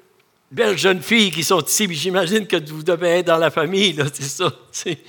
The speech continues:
certainement, Dieu vous aime d'un amour éternel. Il vous a, il a à cœur votre bien. Toi aussi, euh, Jean-Marc, je pense, c'est ça, hein ?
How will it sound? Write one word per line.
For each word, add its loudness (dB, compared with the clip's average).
certainement, 0
Dieu -2
vous 2
aime 8
d'un 2
amour 2
éternel. -4
Il -10
vous -4
a, -6
il -4
a 0
à -4
cœur -4
votre -8
bien. -6
Toi -6
aussi, -6
euh, -8
Jean-Marc, -6
je -16
pense, -10
c'est -14
ça, -10
hein ? -8